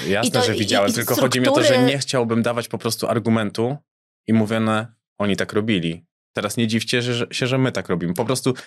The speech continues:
Speaker 1: nie chciałbym tego rewanżyzmu. Wiesz, że ja po prostu uważam, że niektóre rzeczy trzeba zacząć odcinać, bo jakby będziemy oczekiwali wiecznie rewanżu za coś, to
Speaker 2: I
Speaker 1: trochę się zgubimy w tym wszystkim.
Speaker 2: I tu się bardzo zgadzasz z profesorem Matczakiem i dlatego podejrzewam, że właśnie w tą stronę, z tego powodu,
Speaker 1: Mhm.
Speaker 2: że wspomnieliśmy o profesorze,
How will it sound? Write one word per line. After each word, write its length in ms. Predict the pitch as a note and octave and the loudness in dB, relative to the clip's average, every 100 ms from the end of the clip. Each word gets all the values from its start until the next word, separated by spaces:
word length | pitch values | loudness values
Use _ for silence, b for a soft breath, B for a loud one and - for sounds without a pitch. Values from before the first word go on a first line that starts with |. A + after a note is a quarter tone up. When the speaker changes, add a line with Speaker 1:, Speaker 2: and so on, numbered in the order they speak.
| B | B
Speaker 1:
nie 140 | A#2+ D3+ | -2 -2
chciałbym 460 | - D#3 C3+ D3 | -2 -2 0 -2
tego 240 | C#3 C3 C3 | -2 0 0
rewanżyzmu. 640 | B2+ B2+ B2 C3 A2 F#2+ | 2 0 0 0 0 0
Wiesz, 140 | F2+ A#2 | 0 0
że 160 | A2+ | 2
ja 80 | A#2+ | 0
po 100 | B2 | 0
prostu 280 | B2 B2 B2 | -4 -2 0
uważam, 300 | A#2 B2 B2 | 0 0 -2
że 220 | A#2+ A#2 A2+ B - | 0 -2 -2 B -4
niektóre 340 | A2 - C3+ | -2 0 0
rzeczy 440 | A2+ G#2 - A#2+ - | 0 -2 0 -2 0
trzeba 300 | - C3 A#2+ | -2 0 0
zacząć 280 | A#2 A#2 - | 0 -4 -6
odcinać, 560 | A#2 - - G#2+ G#2+ | -6 -4 0 2 0
bo 100 | G2+ | 0
jakby 160 | A2 A#2 | 0 2
będziemy 320 | A#2+ A#2 A#2 | 2 2 0
oczekiwali 480 | A2 - A#2+ A#2 A2+ | -2 -2 -2 0 0
wiecznie 380 | A2+ C3 - B2+ | 0 0 0 2
rewanżu 560 | A#2+ A2+ B2+ A#2+ G#2 | 2 2 0 0 0
za 140 | G2 F2+ | 2 0
coś, 400 | F#2 G#2+ C#3+ - B B _ | 2 0 0 -8 B B _
to 80 | A#2+ | -2
Speaker 2:
I 60 | |
Speaker 1:
trochę 180 | C3 C#3 | 0 0
się 120 | C3+ | 0
zgubimy 400 | B2+ C3 C#3 C3 | 0 0 2 0
w 60 | G#2 | 0
tym 120 | F#2 | -4
wszystkim. 240 | F2 E2 G#2 | -4 -2 -2
Speaker 2:
I 20 | |
tu 100 | - | 0
się 120 | - | 0
bardzo 240 | G3+ G#3 A#3 | 0 -2 -2
zgadzasz 300 | - F#3+ G#3+ | -2 -2 -4
z 80 | |
profesorem 520 | - G#3 G#3+ - F3 G3 | -4 -4 -2 -2 -2 0
Matczakiem 640 | C4+ - F4 - D#3+ D#3+ | -2 -2 -2 -2 -6 -4
i 80 | E3+ | -4
dlatego 320 | E3 F#3 G3 | -2 -2 -4
podejrzewam, 680 | F3+ F3+ F3+ D3+ D3+ F3 G3 | -2 -2 0 -2 0 -2 -2
że 160 | F3+ | -4
właśnie 320 | E3 F#3 G3 | -2 -4 -4
w 60 | F3+ | -8
tą 240 | - G#3 | -4 -2
stronę, 580 | G3+ - F3 F3 E3+ E3 - | -2 -6 -4 -2 -2 -4 -6
z 100 | - | -4
tego 200 | B3 F3+ | -2 0
powodu, 260 | F3+ D#3+ | 0 0
Speaker 1:
Mhm. 140 | E3+ E3+ | 0 2
Speaker 2:
że 100 | G3+ | 0
wspomnieliśmy 580 | - F#3+ F#3+ F#3 - E3 | 0 -2 0 -2 -2 -4
o 60 | |
profesorze, 640 | D#3 D#3+ E3+ E3+ D#3 E3+ | -4 -4 -4 -6 -4 -4